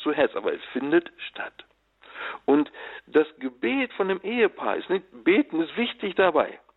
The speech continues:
Herr, lass uns laufen. Herr, begegne uns auf diesem Weg. Herr, lass uns dich entdecken. Herr, lass uns in unserem Herzen aufbrechen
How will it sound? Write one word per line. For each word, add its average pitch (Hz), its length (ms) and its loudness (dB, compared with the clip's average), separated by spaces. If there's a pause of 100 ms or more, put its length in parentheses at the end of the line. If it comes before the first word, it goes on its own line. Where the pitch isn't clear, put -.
(500)
Herr, 180 440 -2 (320)
lass 165 380 0
uns 170 180 -2
laufen. 165 400 2 (220)
Herr, 180 220 -6
begegne 175 640 0
uns 175 180 2
auf 160 140 2
diesem 165 360 -6
Weg. 185 340 4
Herr, 156 180 -4
lass 165 220 -2
uns 156 220 0
dich 175 260 -2
entdecken. 160 640 0 (240)
Herr, 156 180 4
lass 160 200 0 (100)
uns 170 200 -6
in 143 200 -6
unserem 185 560 0
Herzen 156 580 0 (360)
aufbrechen 180 800 2